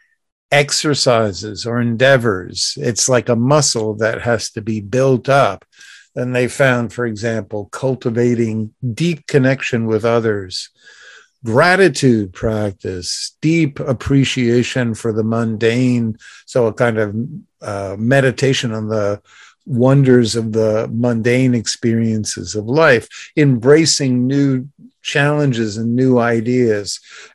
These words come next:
and staying creative in life. So they saw, uh, resilience and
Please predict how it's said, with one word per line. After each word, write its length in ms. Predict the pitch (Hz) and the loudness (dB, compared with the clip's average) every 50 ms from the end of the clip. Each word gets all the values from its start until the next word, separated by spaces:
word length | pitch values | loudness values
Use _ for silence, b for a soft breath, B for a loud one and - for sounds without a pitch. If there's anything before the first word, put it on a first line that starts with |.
| _ - | _ -2
and 560 | 131 127 127 127 123 123 127 139 160 180 - | 0 2 2 2 0 -2 -2 -4 -8 -8 -10
staying 480 | - - - 120 107 101 110 120 117 | -8 -4 -2 -2 0 0 -2 -2 -4
creative 640 | - - 147 147 156 165 196 202 175 135 113 107 98 | -2 0 0 2 4 4 4 4 4 4 2 2 0
in 80 | 101 98 | -4 -8
life. 320 | 98 101 101 107 107 104 | -8 -10 -10 -10 -10 -12
So 160 | - - 139 | -8 -6 -2
they 180 | 135 143 156 160 | 0 2 2 2
saw, 480 | 151 - - 147 147 139 135 131 127 131 b b b b b b b _ - 156 | 2 2 2 4 6 6 6 4 2 -2 b b b b b b b _ -20 -12
uh, 400 | 147 123 117 117 117 113 113 117 113 | -6 -4 -2 0 2 2 2 2 4
resilience 1040 | 117 120 131 123 - 151 170 202 220 214 170 117 92 104 110 - - - - - b b b b - | 4 4 4 4 4 2 2 4 4 4 2 0 -2 -6 -8 -8 -6 -6 -8 -10 b b b b -4
and 440 | 139 135 135 131 127 127 127 117 | -2 0 0 0 0 0 0 0